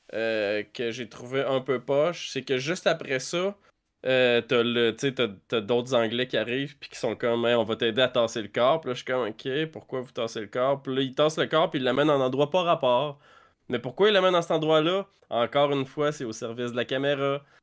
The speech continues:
C'est pour avoir une belle shot. Puis là, je suis comme, pas, « OK, fait que vous avez déplacé le corps, tu sais, dans la narration du film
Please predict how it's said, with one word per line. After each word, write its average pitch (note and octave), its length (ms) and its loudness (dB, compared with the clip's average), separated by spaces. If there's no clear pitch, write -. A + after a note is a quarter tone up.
C'est - 120 -20
pour A2+ 100 -2
avoir A#2 240 2
une A2+ 180 -2
belle B2+ 520 0
shot. C3+ 580 -2
Puis E3 80 -4
là, F3+ 80 4
je - 100 0
suis - 40 -16
comme, A3+ 240 0
pas, « G#3+ 80 2
OK, E3+ 100 0
fait B3+ 140 2
que G3+ 140 0
vous F3+ 120 -2
avez F#3 180 2
déplacé G3+ 480 2
le E3 100 -2
corps, F#3 420 2
tu F3+ 120 -6
sais, F3+ 100 -2
dans D3+ 380 2
la D#3 160 6
narration D3 640 2
du D3+ 140 -8
film E3 500 -2